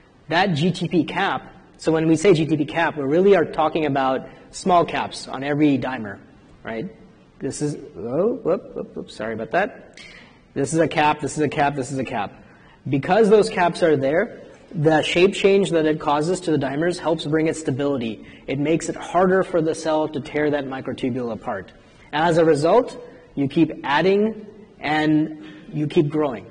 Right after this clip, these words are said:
The G T P hydrolysis that would be required here is, is, is not happening quickly enough. Now, conditions can change. A cell can, um,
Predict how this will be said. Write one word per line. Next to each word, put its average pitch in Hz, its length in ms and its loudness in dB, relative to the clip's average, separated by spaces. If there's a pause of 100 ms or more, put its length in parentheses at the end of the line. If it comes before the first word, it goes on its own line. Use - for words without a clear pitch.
(500)
The 139 140 -4
G 147 200 0
T 190 140 -2
P 196 140 4
hydrolysis 160 920 0
that 156 120 2
would 151 120 0
be 151 100 4
required 160 500 0
here 220 280 4
is, 143 160 -2
is, 135 360 -6
is 143 160 -4
not 151 200 -4
happening 139 280 -4
quickly 117 360 -8
enough. 98 240 -14 (1040)
Now, 131 340 -2 (760)
conditions 156 440 0
can 147 160 0
change. 165 440 -2 (200)
A 123 100 -4
cell 151 240 0
can, 127 380 -4 (480)
um, 107 440 -6